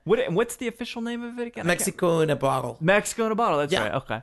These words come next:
Speaker 1: Would
Speaker 2: Yeah,
Speaker 1: you
Speaker 2: and, uh, I mean, the idea is brilliant. I, I think it's, it, it's good.
Speaker 1: Yeah.
Speaker 2: But, um, I mean, like, last, this, this last time they had too many events. Like,
Speaker 1: Oh, okay.
Speaker 2: uh,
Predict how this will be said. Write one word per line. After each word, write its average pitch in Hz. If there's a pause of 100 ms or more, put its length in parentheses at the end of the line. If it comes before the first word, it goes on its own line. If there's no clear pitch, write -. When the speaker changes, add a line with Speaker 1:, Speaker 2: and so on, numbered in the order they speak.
(260)
Speaker 1:
Would 147
Speaker 2:
Yeah, -
Speaker 1:
you -
Speaker 2:
and, 262
uh, 262
I 240
mean, 196
the 185
idea 196
is 165
brilliant. 165
I, 143 (240)
I 139
think 143
it's, -
it, 139 (100)
it's - (260)
good. 180 (160)
Speaker 1:
Yeah. 160 (200)
Speaker 2:
But, 160
um, 135 (180)
I 143
mean, 151
like, 135
last, 165
this, 175
this 196
last 175
time 175
they 156
had 156
too 160
many 147
events. 127
Like, 135
Speaker 1:
Oh, 143
okay. 135
Speaker 2:
uh, 120